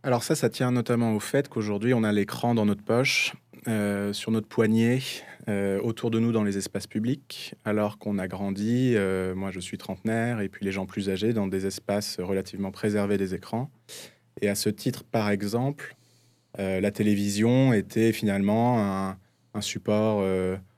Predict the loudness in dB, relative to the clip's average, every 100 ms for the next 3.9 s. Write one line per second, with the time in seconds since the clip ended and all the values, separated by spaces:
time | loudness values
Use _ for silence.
0 | _ -2 2 2 2 0 0 2 2 2
1 | 2 2 2 0 0 0 2 2 4 0
2 | 0 0 0 0 -4 -4 -4 0 0 0
3 | -2 0 0 -2 -4 -4 -4 -12